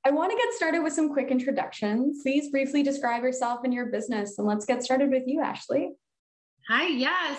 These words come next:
Speaker 2: thanks for having me. Um, I'm Ashley Freeborn, co-founder and C E O of Smash and Tess. We are a, um, direct-to-consumer apparel brand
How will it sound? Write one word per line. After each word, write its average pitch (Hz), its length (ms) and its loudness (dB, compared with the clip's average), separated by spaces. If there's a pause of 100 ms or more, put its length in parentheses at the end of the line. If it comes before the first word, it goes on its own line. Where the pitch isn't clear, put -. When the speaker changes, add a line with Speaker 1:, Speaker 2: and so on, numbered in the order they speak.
Speaker 2:
thanks 277 220 -2
for 330 140 0
having 277 280 0
me. 220 280 0
Um, 202 440 -2 (160)
I'm 208 220 0
Ashley 214 480 -2
Freeborn, 214 580 0
co-founder 196 720 0 (120)
and 196 240 -4
C 214 440 -2
E - 60 0
O 180 320 2
of 190 160 -2
Smash 175 680 0
and 160 180 -6
Tess. 196 540 -2 (460)
We 214 300 4
are 190 400 2
a, 180 440 0
um, 175 580 0
direct-to-consumer 202 1120 -2
apparel 196 520 0
brand 190 480 0